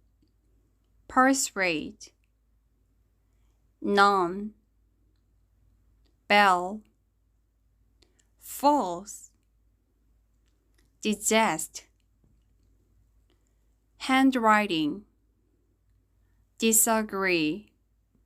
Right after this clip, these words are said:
Course. Darkness.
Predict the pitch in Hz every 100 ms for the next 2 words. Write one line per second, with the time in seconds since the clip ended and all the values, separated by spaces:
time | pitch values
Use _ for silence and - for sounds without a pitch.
0 | _ _ _ _ _ _ _ _ _ -
1 | - 254 214 151 202 - - - _ _
2 | _ _ _ _ _ _ _ _ _ _
3 | - 208 226 254 - 190 170 196 - -